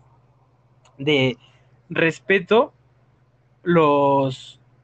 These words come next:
o sea, los derechos civiles, ¿sabes? O sea, eso, eso me pareció como, ay, como muy impactante. O sea, como que se sintiera en la posición de decir,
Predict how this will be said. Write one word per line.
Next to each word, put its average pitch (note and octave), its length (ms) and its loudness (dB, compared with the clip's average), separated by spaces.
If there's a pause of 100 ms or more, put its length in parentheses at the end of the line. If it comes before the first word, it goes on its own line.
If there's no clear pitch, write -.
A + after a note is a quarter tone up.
(760)
o F3+ 100 -2
sea, E3+ 120 -2
los D#3 140 0
derechos D#3 340 -2
civiles, A#2 500 -10
¿sabes? - 300 -16 (1200)
O F3 120 0
sea, F3 120 -2
eso, G#3 400 0
eso F3+ 220 -4
me G3+ 140 2
pareció C#3 440 -6
como, C#3+ 380 -2 (1300)
ay, - 340 -6
como D3+ 200 -6
muy D3+ 140 -2
impactante. B2 640 -8 (440)
O F3 120 0
sea, E3+ 140 0
como E3+ 240 0
que E3 100 -8
se D#3+ 80 -8
sintiera D3+ 440 -4
en A3 80 2
la F3+ 140 -2
posición F3+ 680 -4 (840)
de D#3+ 240 0
decir, F3 640 -4